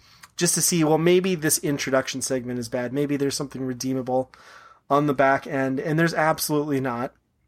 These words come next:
Um, you get to play as an awful level flying around as Captain Planet himself, which is garbage. It's basically like a torture maze of you trying not to get hit by things because you don't really have an attack power. Uh, and then there's a submarine version of the opening level, which is horrendous.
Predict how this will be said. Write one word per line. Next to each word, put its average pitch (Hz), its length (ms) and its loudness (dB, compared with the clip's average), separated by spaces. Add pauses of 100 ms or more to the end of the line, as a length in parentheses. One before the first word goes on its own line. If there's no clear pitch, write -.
(120)
Um, 143 200 0
you 147 100 0
get 156 160 0
to - 60 -8
play 147 260 2
as 139 140 2
an 147 60 -4 (100)
awful 151 360 4
level 143 300 4
flying 139 360 2
around 135 300 2
as 123 100 -8
Captain 131 280 -2
Planet 131 280 -2
himself, 127 460 -2
which 139 140 -4
is 127 80 -10
garbage. 131 520 -4 (500)
It's 127 120 -14
basically 147 360 2
like 131 280 0
a - 100 -4
torture 165 480 2
maze 127 520 -2 (220)
of 123 100 -8
you 139 140 2
trying 135 320 2
not 139 200 4
to 131 80 -4
get 127 140 0
hit 147 180 0
by 123 120 -2
things 127 300 -6
because 131 220 -6
you 165 60 0
don't 165 180 4
really 147 240 4
have 135 140 4
an 131 80 -4
attack 143 420 0
power. 117 400 -6 (600)
Uh, 131 240 2
and 143 80 4
then 147 120 4
there's 143 260 4
a 135 400 0
submarine 185 680 4
version 156 400 2
of 131 120 0
the 139 100 2
opening 135 340 0
level, 135 520 0
which 139 200 -2
is 131 140 -2
horrendous. 139 760 0